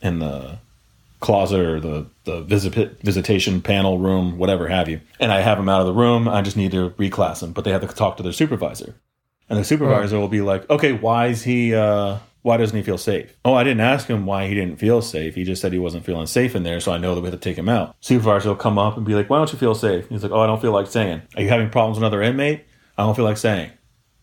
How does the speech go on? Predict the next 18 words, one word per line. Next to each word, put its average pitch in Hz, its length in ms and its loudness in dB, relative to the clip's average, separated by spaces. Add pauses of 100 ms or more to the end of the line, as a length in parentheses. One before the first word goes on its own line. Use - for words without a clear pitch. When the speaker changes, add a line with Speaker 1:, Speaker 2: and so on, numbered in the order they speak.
Speaker 1:
"Okay, 165 240 2
well, 120 140 2
we're 123 120 2
sending 117 240 4
you 110 80 2
right 107 140 2
back 117 160 2
in 131 80 2
the 117 60 2
block 139 280 2
then." 107 220 0 (760)
And 98 160 0
then 95 220 0
you're 104 160 2
like, 95 420 2 (200)
"Hold - 220 2
on." 90 200 0 (100)
<laughs> - 0 -